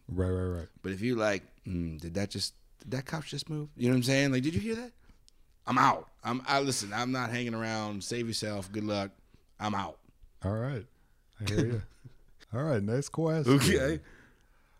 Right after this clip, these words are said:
Speaker 1: Are rainy days good days or bad days?
Speaker 2: Oh, so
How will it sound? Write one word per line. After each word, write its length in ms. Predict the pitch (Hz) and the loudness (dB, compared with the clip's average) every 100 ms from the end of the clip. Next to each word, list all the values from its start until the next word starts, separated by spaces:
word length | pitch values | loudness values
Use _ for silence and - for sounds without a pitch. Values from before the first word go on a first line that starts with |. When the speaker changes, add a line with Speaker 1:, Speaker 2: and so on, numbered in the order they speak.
| _ - | _ -4
Speaker 1:
Are 440 | 123 120 120 120 104 | 0 4 4 2 -2
rainy 540 | 107 123 156 190 190 | 0 2 2 2 2
days 600 | 110 80 76 82 90 - - - - 82 80 | 2 0 -2 -4 -4 -8 -16 -18 -20 -20 -4
good 320 | 92 139 202 113 | 6 6 6 2
days 640 | 98 95 95 95 92 82 - | 2 4 2 0 -2 -4 -4
or 80 | 104 | -2
bad 340 | 127 131 78 | 0 -2 -4
days? 440 | 71 69 - - - - - - - - - - - | -10 -14 -18 -20 -20 -20 -20 -20 -20 -20 -20 -18 -10
Speaker 2:
Oh, 480 | 139 135 104 - - | -6 -6 -8 -12 -14
so 420 | - - 143 120 | -10 -4 -2 -2